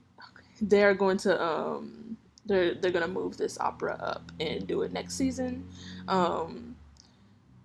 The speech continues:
it premiered in twenty thirteen at the Opera Theater of Saint Louis, which we need to see what's going on over there, 'cause I think that's where Fire Shut Up in My Bones was commissioned.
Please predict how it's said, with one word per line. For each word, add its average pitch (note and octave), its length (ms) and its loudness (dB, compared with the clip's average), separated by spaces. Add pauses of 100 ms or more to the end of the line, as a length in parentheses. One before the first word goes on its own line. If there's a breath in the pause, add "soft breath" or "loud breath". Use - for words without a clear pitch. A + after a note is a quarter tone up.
it G3+ 140 8
premiered A#3 260 10
in A#3+ 80 6
twenty A3 240 4
thirteen G3+ 480 4
at F3 80 0
the E3+ 80 4
Opera F3+ 240 4
Theater F#3+ 320 2
of F#3 100 -2
Saint F#3 240 -2
Louis, G3 340 2
which E3+ 220 0
we - 100 -6
need A#4+ 80 4
to D4+ 60 6
see A#3 100 0
what's G3 120 -8
going G3+ 200 4
on A3 140 6
over G3 160 0
there, F#3 100 4
'cause F#3+ 200 -2
I - 100 2
think F#4 200 0
that's B3 240 4
where G#3 360 6
Fire G#3 220 4
Shut G#3 160 0
Up G3+ 120 -2
in F#3+ 60 0
My F#3+ 100 2
Bones G#3+ 300 4
was F3 140 -4
commissioned. - 640 -6